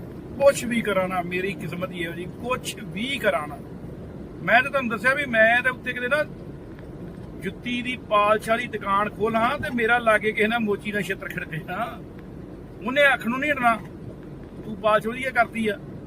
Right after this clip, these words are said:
ਗਾਹਕ ਸਾਰੇ ਤੇਰੇ ਵੱਲ ਚੱਲ ਗਏ ਆ ਤੇ ਸਾਡਾ ਛਿੱਤਰ ਖੜਕਣਾ ਹੀ ਖੜਕਣਾ।" ਮਤਲਬ ਦੁਨੀਆ ਦਾ ਕੋਈ ਵੀ ਮੈਂ ਕੱਪ, ਮੈਨੂੰ ਪਤਾ ਵਾ ਵੀ ਪ੍ਰਮਾਤਮਾ ਦੀ ਮਿਹਰ ਆ ਆਪਣੇ ਤੇ, ਵਾਹਿਗੁਰੂ ਦੀ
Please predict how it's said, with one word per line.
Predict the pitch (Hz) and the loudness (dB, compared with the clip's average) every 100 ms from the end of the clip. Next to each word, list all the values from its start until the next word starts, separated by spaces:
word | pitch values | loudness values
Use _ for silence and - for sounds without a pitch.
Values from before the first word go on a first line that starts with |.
| - - | -12 0
ਗਾਹਕ | 180 226 | 2 2
ਸਾਰੇ | 214 233 | 0 0
ਤੇਰੇ | 220 202 | 2 4
ਵੱਲ | 190 | 4
ਚੱਲ | 220 226 | 4 -4
ਗਏ | 214 214 | 0 0
ਆ | 165 - - - - - - - | 0 -4 -12 -12 -14 -14 -14 -10
ਤੇ | |
ਸਾਡਾ | 175 185 214 | -2 4 4
ਛਿੱਤਰ | 190 214 | 2 -4
ਖੜਕਣਾ | 175 180 196 | -4 -4 -2
ਹੀ | 247 | -2
ਖੜਕਣਾ।" | 226 233 254 - - - - - - - - - - - - - - - - - - 170 - - - - - - - - - 160 | 0 -2 -6 -8 -14 -16 -16 -16 -14 -14 -14 -16 -16 -14 -16 -14 -14 -14 -14 -12 -10 -10 -10 -12 -12 -12 -12 -10 -10 -8 -2 4
ਮਤਲਬ | 233 269 | 6 6
ਦੁਨੀਆ | - 214 226 | 6 4 4
ਦਾ | 247 | 4
ਕੋਈ | 254 214 226 247 | 2 4 2 2
ਵੀ | |
ਮੈਂ | 233 214 | 4 6
ਕੱਪ, | 214 202 196 | 6 2 2
ਮੈਨੂੰ | 202 196 202 214 | 0 0 2 0
ਪਤਾ | 202 202 196 | 2 4 4
ਵਾ | 190 190 | 2 0
ਵੀ | 202 | -4
ਪ੍ਰਮਾਤਮਾ | 185 180 175 170 175 185 | -10 -6 2 4 4 0
ਦੀ | 190 180 | -8 -8
ਮਿਹਰ | 147 165 220 208 | -6 0 4 6
ਆ | 202 | 4
ਆਪਣੇ | 180 - 190 | 2 -2 -4
ਤੇ, | 190 190 | -2 -4
ਵਾਹਿਗੁਰੂ | 151 165 208 208 | -2 0 0 0
ਦੀ | 202 | -6